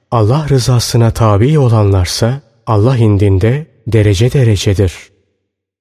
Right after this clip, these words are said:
Fazilet, aralarında nisbidir. Padişahlara nispetle hakir gördüğümüz sarraflar, süpürücülerle kıyaslandıklarında üstün olurlar.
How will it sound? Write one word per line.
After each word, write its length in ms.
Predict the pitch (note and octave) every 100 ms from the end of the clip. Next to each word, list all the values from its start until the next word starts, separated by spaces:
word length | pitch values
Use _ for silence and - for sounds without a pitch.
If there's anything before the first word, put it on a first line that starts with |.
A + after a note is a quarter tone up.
| _
Fazilet, 840 | - G#2+ G#2+ F#2 F#2 B2+ - - _ _
aralarında 600 | A#2+ A2 G#2 G#2 F#2+ F#2 D3+
nisbidir. 920 | C3+ - - G#2 F#2 G2+ F2 - - _ _
Padişahlara 760 | A2+ G#2+ G2+ - A2+ G2+ G#2+ D3+
nispetle 760 | C#3+ - - F#2 - A2+ D3+ - _
hakir 380 | - G#2 F3 F3
gördüğümüz 540 | D3 C3 B2 A#2 G#2
sarraflar, 720 | - - G2 F#2 F2 - A2 - - _ _
süpürücülerle 920 | - - - A2+ G#2+ A2+ G2+ C3+ D3 B2
kıyaslandıklarında 1300 | A#2 G2+ - A2 F#2+ F#2+ - G2+ F#2+ F#2 G#2 C3+ - _ -
üstün 340 | - - C3
olurlar. 540 | D3 G#2 F#2+ F#2 F#2